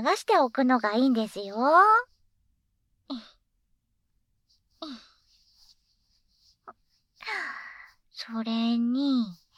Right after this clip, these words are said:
ここって、精子の通り道でもあるんです。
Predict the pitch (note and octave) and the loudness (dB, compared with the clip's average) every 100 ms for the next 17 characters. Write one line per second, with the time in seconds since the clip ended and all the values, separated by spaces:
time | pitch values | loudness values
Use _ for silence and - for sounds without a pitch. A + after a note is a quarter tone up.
0 | - - - _ _ _ _ _ - - | -20 -20 -20 _ _ _ _ _ -18 -18
1 | - - F#3+ - _ _ A3 G3+ - _ | -16 -14 -14 -16 _ _ -12 -10 -12 _
2 | _ _ _ _ _ _ _ - G4+ A4+ | _ _ _ _ _ _ _ -2 2 4
3 | A#4+ A#4+ F#4+ D#4+ D4 C#4+ E4 D4+ D#4 D4+ | 4 2 -4 -4 -4 2 6 8 6 4
4 | E4 D#4 - C#4+ B3+ A#3+ A#3+ B3 C#4+ D4 | -6 -8 -6 -4 -2 -2 -2 0 4 4
5 | D#4 B3+ B3+ C4 C4+ C#4 B3+ | 4 0 -4 -8 -6 -8 -8